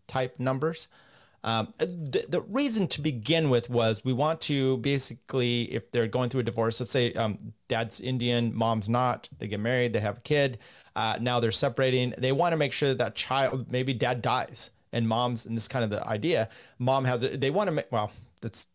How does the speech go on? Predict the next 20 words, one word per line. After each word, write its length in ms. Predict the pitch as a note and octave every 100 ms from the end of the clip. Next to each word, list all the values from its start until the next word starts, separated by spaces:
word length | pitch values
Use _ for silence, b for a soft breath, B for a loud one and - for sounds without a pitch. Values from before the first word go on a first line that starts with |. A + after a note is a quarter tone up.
| -
maybe 200 | A#2+ A2+
the 100 | A2
other 160 | A2+
way. 300 | G2+ G2 G2 - -
Uh, 140 | A2
they 80 | B2
wanna 160 | F3
make 120 | F3 -
sure 140 | D#3
that 100 | C#3
the 80 | A2+
tribe 540 | - D#3+ D3 C3 B2
has 260 | G2+ A#2+ A2+
some 240 | - D#3+
sort 220 | D#3 D3+
of 80 | C3
say 360 | - - C3 B2
over 220 | A#2 A2
this 200 | A2 A2+
child's 460 | - A#2+ A2+ G#2